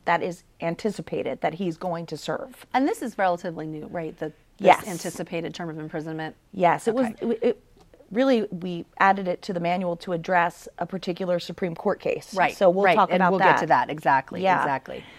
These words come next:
Speaker 1: And then Part D is sort of the catch-all.
Speaker 2: Mm-hmm.
Speaker 1: So you mentioned Part A is the instant offense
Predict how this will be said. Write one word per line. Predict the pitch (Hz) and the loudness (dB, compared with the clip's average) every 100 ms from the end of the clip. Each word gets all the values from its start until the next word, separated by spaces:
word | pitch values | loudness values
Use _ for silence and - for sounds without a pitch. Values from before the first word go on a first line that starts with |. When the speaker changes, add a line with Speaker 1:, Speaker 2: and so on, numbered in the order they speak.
| - - - | -20 -2 6
Speaker 1:
And | 254 | 8
then | 311 | 6
Part | 320 339 262 214 | 4 4 4 2
D | 294 370 330 | 4 4 6
is | 247 | 2
sort | - 233 | 2 -2
of | 190 | 0
the | 196 | -4
catch-all. | - 240 - 185 - - - | 2 2 2 0 -2 -4 -8
Speaker 2:
Mm-hmm. | 220 214 202 196 - | -6 -4 -6 -8 2
Speaker 1:
So | 214 202 | 6 6
you | 214 | 6
mentioned | 233 220 233 226 | 4 4 2 4
Part | 233 226 | 4 6
A | 208 202 196 | 6 4 4
is | 190 185 175 170 165 - _ _ _ _ 190 | 2 4 6 4 0 -8 _ _ _ _ 2
the | 208 | 6
instant | 233 240 208 | 6 4 0
offense | 214 196 190 | 2 0 -2